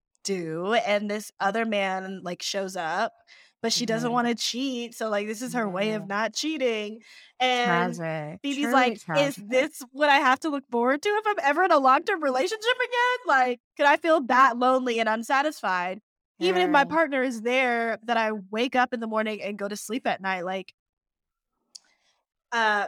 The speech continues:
Speaker 1: but so Phoebe was very determined to be single until she met British Bake Off, which is her boyfriend. Uh, he's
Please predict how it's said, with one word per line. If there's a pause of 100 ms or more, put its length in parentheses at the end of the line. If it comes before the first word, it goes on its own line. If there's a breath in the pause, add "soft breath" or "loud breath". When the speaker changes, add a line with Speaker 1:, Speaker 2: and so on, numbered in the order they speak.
(120)
Speaker 1:
but
so (500)
Phoebe
was
very
determined
to
be
single
until
she
met (160)
British
Bake
Off,
which
is
her
boyfriend. (420 soft breath)
Uh,
he's